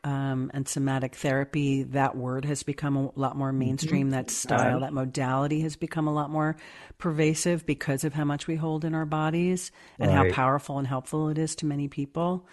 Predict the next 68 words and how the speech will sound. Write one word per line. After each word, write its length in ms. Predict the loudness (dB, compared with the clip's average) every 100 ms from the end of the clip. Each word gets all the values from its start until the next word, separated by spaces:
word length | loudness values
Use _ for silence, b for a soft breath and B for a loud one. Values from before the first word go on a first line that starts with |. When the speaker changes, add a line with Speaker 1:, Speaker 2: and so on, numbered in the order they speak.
| B B B -10
Speaker 1:
Uh, 60 |
I 340 | -4 -2 -2 -2
know 120 | -2
people 260 | -4 -8 -6
that's 240 | -6 -4
lives 300 | -2 -2 -4
have 140 | -8 -6
been, 240 | -6 -6 -8 -4
whose 160 | -4
lives 240 | -2 -4 -4
have 80 | -6
been 140 | -6
changed 320 | -4 -4 -4
by 80 | -4
it. 60 | -4
I've 80 | 4
thought 240 | 8 8
about 180 | 4 0
it 100 | -2
over, 280 | -4 -4 -6 -8
over 220 | -8 -6
the 80 | -6
years, 380 | -4 -4 -6 -4
and 80 |
then 80 | -4
I 80 | -2
wonder 340 | -2 -2 -2
if 140 | -2 -4
I 60 |
resonate 440 | -4 -4 -2 -4 -2
with 180 | -4 -4
it 120 | -8
the 60 |
same 200 | -6 -4
way 160 | -4 -4
I 60 | -4
do 180 | -4
other 260 | -4 -4 -4 b b b
versions 380 | -6 -4 -4 -6
of 80 | -6
therapy. 520 | -2 -2 0 -2 -2 b b b b
Um, 520 | -4 0 0 0 0 -4 B B
but 120 | -6 -4
it's 120 | 0
just 220 | -2 0
really 240 | 2 2
interesting 600 | 2 0 -2 -2 -2 0 -2
how 320 | -2 -2 -2
if 120 | -4
you 80 | -4
break 240 | -2 -4
all 80 | -4
this 160 | -4 -6
stuff 240 | -6 -6
down 340 | -4 -2 -2
and 100 | -2
you 60 | -2
remember 400 | -2 -2 -2 -4
that 180 | -6 -6
we 280 | -4 -2 -4
are, 280 | -4 -4 -4
that 180 | -4 -2
it 100 | -2
is 160 | -2
all 160 | -2 -2
one 280 | 0 0 0
big 240 | -2 -4
unit, 380 | -4 -2 -2 -6